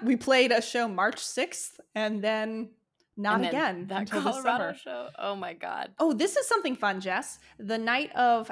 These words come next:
Speaker 1: our show, October twenty-fifth, is the two-year anniversary of Bad Ideas being released.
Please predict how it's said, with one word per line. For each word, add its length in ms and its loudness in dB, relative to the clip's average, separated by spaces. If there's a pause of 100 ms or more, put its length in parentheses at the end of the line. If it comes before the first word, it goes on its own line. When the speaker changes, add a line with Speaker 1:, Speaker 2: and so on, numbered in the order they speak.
Speaker 1:
our 640 2
show, 960 -2
October 320 -4
twenty-fifth, 720 -4 (260)
is 300 -4
the 100 0
two-year 640 -4
anniversary 840 -6
of 440 -2
Bad 240 0
Ideas 320 -4
being 220 -6
released. 580 -8